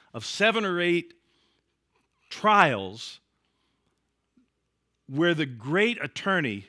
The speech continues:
Clarence Darrow, was the lead attorney. And he was called in to do what nobody else could do. He was a phenomenal attorney, a trial attorney. When I was seventeen years old, I read that book.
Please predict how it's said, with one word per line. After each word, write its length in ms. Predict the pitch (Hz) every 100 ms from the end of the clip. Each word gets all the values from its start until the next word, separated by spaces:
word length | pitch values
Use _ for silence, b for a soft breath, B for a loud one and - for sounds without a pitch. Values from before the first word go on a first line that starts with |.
| -
Clarence 500 | - 151 160 156 -
Darrow, 580 | 104 127 120 92 62 _ _ _ _ _ _ _ _ _ _ -
was 240 | 127 127
the 120 | 135
lead 280 | 123 139 147
attorney. 500 | 120 - 107 82 _ _ _ _ _ _ _ _ _ _ _ _ _ _ _ _ _ _ _ _ _ -
And 220 | 170 165
he 220 | 151 233
was 180 | 233 202
called 380 | - 202 196 180
in 240 | 214 190
to 140 | - 160
do 260 | 117 208
what 180 | 196 165
nobody 400 | 151 202 190 170
else 220 | 170 143
could 120 | - 123
do. 140 | 156
He 140 | 123
was 180 | 165 143
a 60 | 131
phenomenal 800 | - 147 151 170 156 107 92 - 104
attorney, 420 | - 120 95 80
a 60 |
trial 340 | - - 110 92
attorney. 260 | - 78 78 _ _ _ _ _ _ _ b b b b b
When 100 | 131
I 60 | 139
was 140 | 127
seventeen 480 | 170 160 151 165 165
years 180 | 151 135
old, 160 | 170
I 80 | 131
read 320 | 117 156 165
that 240 | 147 117 113
book. 320 | 156 113